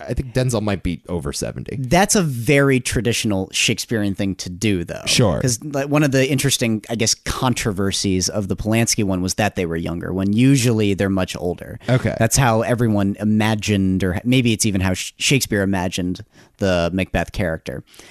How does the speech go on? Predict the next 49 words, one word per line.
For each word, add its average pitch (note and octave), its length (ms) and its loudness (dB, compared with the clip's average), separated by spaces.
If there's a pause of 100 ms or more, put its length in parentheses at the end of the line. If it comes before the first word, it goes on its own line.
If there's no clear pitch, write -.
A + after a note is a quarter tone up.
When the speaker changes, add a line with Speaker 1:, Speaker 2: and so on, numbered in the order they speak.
(120)
Speaker 2:
which F3 120 0
is F#3 100 4
weird. D#3+ 240 6
I C3+ 140 4
never D3 240 4
imagined G2 400 2
him F2+ 100 0
that E2+ 200 -2
way, F#2 140 0
but G#2+ 180 -2
yeah, G2+ 180 0
that's, - 440 0 (160)
that's, G2+ 220 -2
that's - 220 -4
more G2+ 100 0
of F2+ 80 -2
a F2 40 -4
classical - 480 -4
decision, G2 500 -6 (260)
which A2+ 140 4
I C4 60 4
Speaker 1:
Uh, A#3 40 0
Speaker 2:
guess D4 180 4
works, B2 560 0
you A2+ 80 0
know. - 240 -6 (300)
It C#3 100 2
adds C#3+ 220 4
a, C3+ 140 2
a C3+ 40 0
level A#2 300 2
of G2+ 100 -2
pain A#2+ 360 2
to G#2 100 0
the F#2 80 0
character F2+ 560 -2
that E2+ 220 -4
it, G2 120 -6 (220)
it G#2+ 260 -4
works C3+ 280 0
quite G2 240 0
well, F2+ 280 0
particularly C3 520 2
with F#2 160 -4
Denzel. E2+ 480 -8 (100)
Speaker 1:
Um, B2+ 840 2
yeah, D3 540 4
so, E3 680 4 (100)
uh, D3 640 4